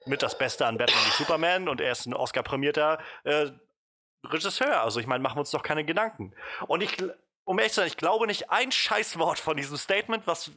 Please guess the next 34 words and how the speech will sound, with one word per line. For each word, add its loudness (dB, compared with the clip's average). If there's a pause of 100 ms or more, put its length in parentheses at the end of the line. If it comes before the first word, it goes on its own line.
(140)
Ben 2
Affleck 0
veröffentlicht -2
hat, -2
wo 2
einfach 2
drinne 0
steht, 0 (300)
„Ja, 2
ich 0
hab -2
halt -2
realisiert, -2
dass -4
es -8
halt, 0 (260)
also 0
es -4
gibt -2
halt -2
so -2
Rollen, 2
die -2
irgendwie -4
in -4
den -6
Herzen -4
von -6
Tausenden, -2
von -6
Millionen 0
von -4
Menschen -4
irgendwie, -2